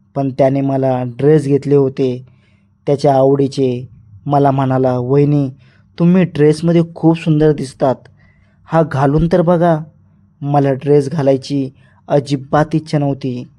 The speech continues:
पण मी त्याचं मन राखण्यासाठी ड्रेस घातला होता. मी लग्न झाल्यानंतर कधीही ड्रेस घातला नव्हता, मी साडीच घालत होते. रोज घरात काम वगैरे करताना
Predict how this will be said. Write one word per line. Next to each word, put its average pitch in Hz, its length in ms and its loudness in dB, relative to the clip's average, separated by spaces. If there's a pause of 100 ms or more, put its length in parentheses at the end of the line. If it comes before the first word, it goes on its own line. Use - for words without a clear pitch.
(380)
पण 143 180 2
मी 139 360 0 (300)
त्याचं 160 200 0
मन 151 400 4
राखण्यासाठी 151 760 -2 (340)
ड्रेस 143 440 0
घातला 139 300 -2
होता. 123 380 -2 (960)
मी 151 520 2
लग्न 143 360 2
झाल्यानंतर 135 720 -2 (460)
कधीही 160 320 4
ड्रेस 156 340 2
घातला 143 300 -2
नव्हता, 135 560 -2 (320)
मी 160 100 2
साडीच 147 500 0
घालत 139 260 2
होते. 127 420 -4 (480)
रोज 156 400 2
घरात 165 260 2 (100)
काम 147 260 2
वगैरे 151 240 2
करताना 147 680 -4